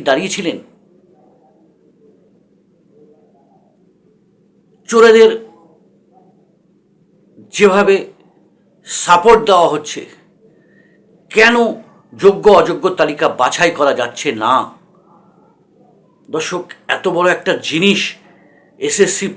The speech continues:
পরীক্ষা, সেখানে কোনো কিছুই নেই। তাদের কাছে কোনো রকমের যোগ্য অযোগ্যদের বাছাই করার কোনো সিস্টেমই নেই।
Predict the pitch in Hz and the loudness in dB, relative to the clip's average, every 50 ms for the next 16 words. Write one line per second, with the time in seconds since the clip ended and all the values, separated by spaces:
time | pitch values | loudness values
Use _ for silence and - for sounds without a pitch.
0 | - 151 160 - - - - - 190 143 - - - _ _ _ _ _ _ _ | -4 -4 -4 -4 -4 -6 0 2 2 2 2 -2 -10 _ _ _ _ _ _ _
1 | _ _ _ _ _ _ _ _ _ _ _ _ - - 180 175 175 185 202 190 | _ _ _ _ _ _ _ _ _ _ _ _ -10 -8 -8 -6 -4 -4 -4 -4
2 | - - 190 202 202 202 202 - 175 226 226 208 196 220 247 233 233 - - - | -4 -4 -4 -6 -4 -6 -8 -6 -4 -2 0 2 2 2 0 -2 -4 -8 -12 -20
3 | _ _ _ _ _ _ _ _ _ _ _ _ _ _ 160 156 160 208 208 202 | _ _ _ _ _ _ _ _ _ _ _ _ _ _ -4 2 2 2 2 2
4 | 185 190 190 208 214 208 - 180 190 208 208 208 196 196 196 208 208 220 214 220 | -2 -4 -4 -4 -6 -6 -6 -6 -4 -2 0 0 0 0 -2 -2 0 0 -2 -2
5 | - - - - - - _ - 117 - - 202 208 202 - 208 202 190 190 190 | -4 -16 -20 -20 -20 -20 _ -20 -14 0 0 0 0 4 2 4 4 4 2 0
6 | 196 - - 202 196 208 190 - - - 135 160 - - 208 202 196 196 190 202 | -4 0 0 2 2 2 0 0 -4 -2 -2 -2 0 0 -2 -2 -2 -2 -2 -2
7 | 190 185 - 202 208 208 190 - - - - _ _ _ _ _ _ _ - - | -4 -4 -6 -6 -6 -6 -6 -8 -14 -20 -20 _ _ _ _ _ _ _ -10 -4
8 | - 220 220 220 - 247 247 233 233 233 233 226 208 | -2 -2 -2 0 0 2 2 2 2 0 0 -2 -4